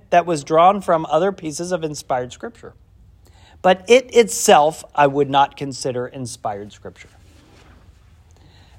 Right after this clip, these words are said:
Um, because it's evidence that it was added later and it wasn't part of the original autograph, uh, of the book. Um, so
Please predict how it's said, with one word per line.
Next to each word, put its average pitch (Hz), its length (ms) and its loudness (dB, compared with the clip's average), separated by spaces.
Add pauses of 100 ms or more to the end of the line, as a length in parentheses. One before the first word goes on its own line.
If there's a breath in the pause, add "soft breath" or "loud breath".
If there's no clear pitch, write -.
Um, 147 720 4 (340)
because 190 360 2
it's 202 140 -2
evidence 170 460 4
that 165 180 6
it 165 80 0
was 185 260 2
added 151 400 4
later 139 520 -4 (720 loud breath)
and 151 140 -4
it 156 80 -4
wasn't 151 540 -2
part 139 220 0
of 139 100 -4
the 151 120 -2
original 135 540 -2
autograph, 117 680 -2 (600 soft breath)
uh, 120 240 0 (100)
of 123 140 -6
the 160 60 -6
book. - 360 -2 (720 soft breath)
Um, 143 560 0 (280)
so 196 520 2